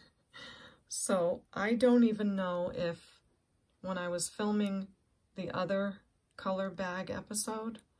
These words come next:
I'm filming these back to back, so I'm wearing the same rings 'cause it,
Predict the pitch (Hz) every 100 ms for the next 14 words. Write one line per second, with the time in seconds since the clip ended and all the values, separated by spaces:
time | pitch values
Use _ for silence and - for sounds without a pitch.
0 | _ _ _ _ _ _ - 185 180 -
1 | 214 208 190 180 170 - 165 160 170 156
2 | 151 143 - 160 156 156 160 160 160 160
3 | 165 165 160 156 156 165 - 165 165 165